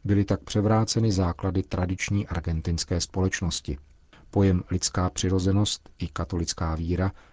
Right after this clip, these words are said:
jakožto inspirační zdroje budování společnosti, byly odstaveny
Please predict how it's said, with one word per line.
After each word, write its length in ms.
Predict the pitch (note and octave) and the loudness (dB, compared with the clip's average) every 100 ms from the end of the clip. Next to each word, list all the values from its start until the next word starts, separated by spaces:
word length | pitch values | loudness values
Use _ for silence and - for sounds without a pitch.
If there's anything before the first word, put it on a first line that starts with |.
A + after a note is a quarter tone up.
| - | -8
jakožto 460 | F2 - - - - | -6 -4 -6 -6 -2
inspirační 760 | G2 - - F2+ E2+ - E2+ | -2 -2 -2 -2 -2 -2 -2
zdroje 360 | D#2+ F2 F#2+ D2+ | -2 0 0 -2
budování 540 | D#2+ E2+ F2 E2 D#2+ | -2 -2 0 0 -2
společnosti, 800 | - F#2 F#2 - F#2+ - - F#2+ - - - _ | -4 -2 -2 0 -2 -2 -2 -4 -4 -18 -20 _
byly 180 | G#2+ A#2 | 0 0
odstaveny 680 | - G2+ - G#2+ F#2+ F#2+ | 0 -4 -4 -2 0 0